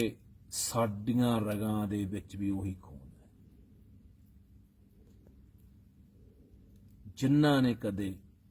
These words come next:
ਆਪਣੀਆਂ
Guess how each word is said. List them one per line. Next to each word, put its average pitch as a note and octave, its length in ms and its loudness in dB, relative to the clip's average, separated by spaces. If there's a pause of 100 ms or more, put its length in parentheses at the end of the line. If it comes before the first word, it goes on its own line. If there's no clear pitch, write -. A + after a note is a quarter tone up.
(2500)
ਆਪਣੀਆਂ C3 520 2